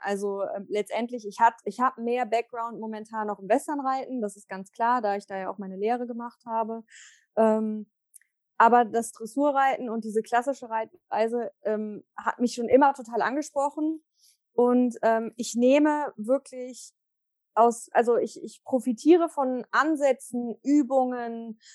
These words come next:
äh, aus beiden Reitweisen, für beide Reitweisen, sag ich mal. Ähm, und kann da total, total viele tolle Sachen, äh, mit meinen, mit meinen klassisch gerittenen Pferden, äh, von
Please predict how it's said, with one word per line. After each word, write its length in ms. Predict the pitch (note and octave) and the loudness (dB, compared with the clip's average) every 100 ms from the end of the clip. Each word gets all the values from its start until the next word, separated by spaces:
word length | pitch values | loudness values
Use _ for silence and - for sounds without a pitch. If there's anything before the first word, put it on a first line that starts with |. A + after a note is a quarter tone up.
| _ | _
äh, 240 | A3+ A3 A3 G#3+ | 2 4 2 0
aus 180 | A3+ - | -4 0
beiden 360 | A3+ B3 D#4+ | 2 4 4
Reitweisen, 920 | C4 A#3+ B3+ B3 B3 C4 B3 C4+ D4 E4 _ _ _ | 2 -2 -6 -6 -6 -6 -6 -6 -6 -8 _ _ _
für 340 | - D4+ D4+ | 4 8 8
beide 440 | F#3+ - F3 F3+ E3+ | 8 4 4 4 -2
Reitweisen, 600 | F3 F#3 F3 F#3+ G#3+ G#3+ | -8 -8 -6 -4 -6 -8
sag 180 | G3+ | -10
ich 140 | A3+ A#3+ | -12 -10
mal. 320 | G#3+ A3+ E4 - _ _ _ - | -4 0 0 -2 _ _ _ 0
Ähm, 460 | A#3+ B3 B3 B3 - | 2 2 0 -4 -10
und 380 | - A#3+ B3 A#3+ - - _ _ _ _ _ _ - F3 _ | -2 0 0 -4 -10 -20 _ _ _ _ _ _ -20 -20 _
kann 240 | A#3 C4+ | 0 2
da 180 | C#4+ C4+ | 2 0
total, 960 | - C4 - C4 C4+ C#4+ D4 C#4+ C#4 - | -2 -6 -6 -8 -8 -8 -8 -6 -6 -6
total 600 | C#4+ C4 C4 B3 C#4 C#4 | -6 -8 -6 -4 -2 -4
viele 500 | C#4 - C#4 C#4 C4 | -8 -8 -6 2 2
tolle 320 | - C4 B3+ | 2 -2 -2
Sachen, 600 | A3+ A#3 B3+ C#4+ C4+ C4 - | 0 0 0 -4 -4 -4 -6
äh, 140 | A#3+ | -8
mit 200 | A#3+ - | -8 -12
meinen, 360 | A3 A3 A3 A#3 | -12 -12 -12 -14
mit 140 | G#3+ | -10
meinen 260 | A3 A3 A3 | -8 -8 -8
klassisch 400 | A#3+ B3 C4+ - | -8 -8 -12 -12
gerittenen 460 | A#3+ A#3+ A#3 A#3 | -10 -10 -10 -14
Pferden, 640 | - A#3 A3+ A3 A#3 A3+ - _ _ - | -14 -6 -4 -4 -8 -12 -16 _ _ 0
äh, 260 | A3 G#3+ | 2 2
von 400 | G#3 A#3 A#3 A3 | -2 -4 -4 -6